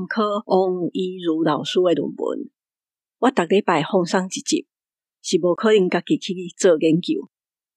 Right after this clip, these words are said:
节目内底的内容是我去找资料整理出来尔。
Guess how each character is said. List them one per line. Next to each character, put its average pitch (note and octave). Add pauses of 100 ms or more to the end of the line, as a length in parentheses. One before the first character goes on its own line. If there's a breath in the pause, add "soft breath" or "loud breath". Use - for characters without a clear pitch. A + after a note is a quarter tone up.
(300)
节 C#4+
目 A3
内 F3
底 A#3+
的 G3
内 F#3
容 F3+
是 -
我 F#3
去 G#3
找 G3+
资 F#3+
料 E3+
整 F#3+
理 F#3
出 -
来 -
尔。 -